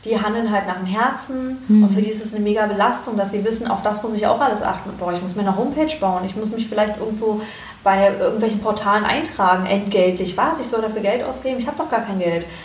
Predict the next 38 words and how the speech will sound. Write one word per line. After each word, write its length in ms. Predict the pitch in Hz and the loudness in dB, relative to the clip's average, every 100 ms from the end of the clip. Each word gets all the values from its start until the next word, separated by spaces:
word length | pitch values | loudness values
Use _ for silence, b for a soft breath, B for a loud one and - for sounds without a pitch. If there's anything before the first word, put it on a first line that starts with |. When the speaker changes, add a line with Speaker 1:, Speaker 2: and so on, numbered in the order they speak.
| B | B
Speaker 1:
Also 260 | - 196 190 | 0 2 4
was, 360 | 214 - - - - - | 4 4 0 -6 -16 -2
was 220 | 202 196 | 2 2
müssen 220 | 214 226 240 | 2 -2 0
die, 180 | 214 | 0
was 180 | 214 214 | 0 -2
müssen 220 | 247 240 | -2 -2
sie 100 | 220 | -2
tun? 160 | 208 262 | -2 0
Was 160 | 220 196 | 2 2
ist 140 | 196 | 0
richtig? 400 | 202 233 302 285 | 0 0 -2 -2
Was 140 | 226 220 | 0 0
ist 140 | 214 | 0
falsch? 200 | 240 233 | 0 0
Was 140 | 202 - | -2 -4
können 160 | 208 | -2
sie 80 | 190 | -2
sich 120 | 190 | -4
klemmen? 360 | - 190 247 320 B B B | -2 0 0 -2 B B B
Und 160 | 196 190 185 | -6 -2 0
wo 260 | 202 277 | 2 4
lohnt 240 | 277 254 262 | 4 4 2
es 80 | 269 | 0
sich 160 | 240 | 0
auf 100 | 233 | 0
jeden 160 | 233 220 | -2 -2
Fall, 240 | 233 277 | 0 2
Geld 240 | 190 180 180 | 2 0 -2
zu 100 | 180 | -4
investieren? 480 | 175 175 - 190 175 | -4 -6 -6 -12 -6
Da 120 | 180 | -2
brauchen 260 | 180 208 196 | 4 4 6
die 60 | |
Speaker 2:
Mhm. 40 | 196 | 4
Speaker 1:
halt 160 | 185 185 | 0 -2
Unterstützung. 600 | 190 190 254 - 170 175 B B B B B B B | -6 -6 -6 -6 -6 -10 B B B B B B B
Und, 380 | 196 202 202 | 0 0 -2